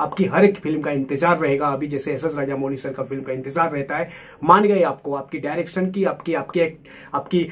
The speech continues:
ये, अ, कहानी की, सारा का सारा चीज मान गए,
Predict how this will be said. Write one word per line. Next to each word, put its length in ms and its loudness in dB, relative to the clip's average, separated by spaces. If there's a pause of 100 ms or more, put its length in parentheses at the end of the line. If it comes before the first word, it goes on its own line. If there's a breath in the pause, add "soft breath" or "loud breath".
(200 loud breath)
ये, 360 4
अ, 360 2
कहानी 320 6
की, 260 2 (380 loud breath)
सारा 300 8
का 120 4
सारा 260 -2
चीज 300 -6 (300)
मान 180 8
गए, 240 0